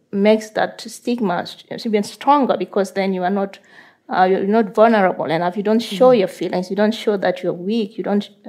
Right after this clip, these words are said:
Speaker 1: not weak. You don't show that you, uh,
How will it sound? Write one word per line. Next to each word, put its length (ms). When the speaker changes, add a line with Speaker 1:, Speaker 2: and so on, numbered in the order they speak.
Speaker 1:
not 280
weak. 280
You 240
don't 200
show 280
that 320
you, 260
uh, 340